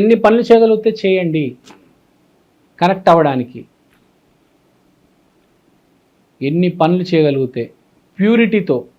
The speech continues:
మంచి మనసుతో చేస్తే మంచిది. ఆ రోజు ఏది చేసినా ప్యూరిటీగా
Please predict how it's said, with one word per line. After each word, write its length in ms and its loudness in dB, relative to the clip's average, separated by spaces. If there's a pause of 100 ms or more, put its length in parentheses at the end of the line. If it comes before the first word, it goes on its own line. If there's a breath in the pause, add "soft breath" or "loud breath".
(220)
మంచి 220 -2 (100)
మనసుతో 400 -4 (100)
చేస్తే 260 0 (120)
మంచిది. 340 2
ఆ 100 2
రోజు 160 -4 (160)
ఏది 180 6
చేసినా 200 2 (120)
ప్యూరిటీగా 480 4